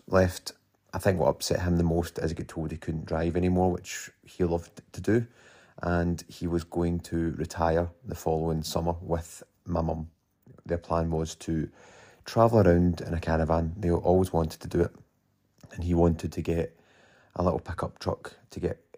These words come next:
his own wee dog so he could do wee pickups on the motorway and things like that. So he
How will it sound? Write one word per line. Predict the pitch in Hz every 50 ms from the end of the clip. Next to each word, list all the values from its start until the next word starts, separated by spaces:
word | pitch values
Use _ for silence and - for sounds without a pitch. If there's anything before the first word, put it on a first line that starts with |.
| _ _ -
his | 92 90 107
own | 110 110 95
wee | 87 85 85
dog | - 82 80 82 85 85 - - - -
so | - -
he | -
could | - - 80
do | - 85 82 80
wee | 82 80
pickups | 80 - 85 - - - - - - - - -
on | - 87
the | 82
motorway | 82 80 78 - - 82 85 82
and | 82 80
things | - 85 85 82 80
like | 85 -
that. | - 82 87 - _ _ _ - - - - - - - - - _ _ _ _
So | - - - 98 95 95 95 - - - _ _ _ _ _ _ _ _ _ _ _ _ _ _ _ _ _ -
he | - - - 113 117 123 123 123 123 117 -